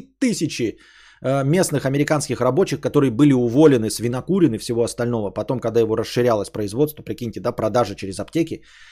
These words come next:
э, законная, а, он восстановил работу винокурен и обратно брал работников, и, в общем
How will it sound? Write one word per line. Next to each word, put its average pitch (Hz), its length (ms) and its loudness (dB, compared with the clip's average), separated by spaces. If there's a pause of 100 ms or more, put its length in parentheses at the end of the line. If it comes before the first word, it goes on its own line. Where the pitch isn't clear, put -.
(280)
э, 101 880 -6 (300)
законная, 110 680 -2 (360)
а, 113 500 -2
он 139 420 -2 (560)
восстановил 143 720 2
работу 139 380 2
винокурен 123 500 0
и 104 40 -4
обратно 117 440 0
брал 107 400 2
работников, 123 680 -2
и, 131 40 0
в 147 100 -2
общем 104 720 -8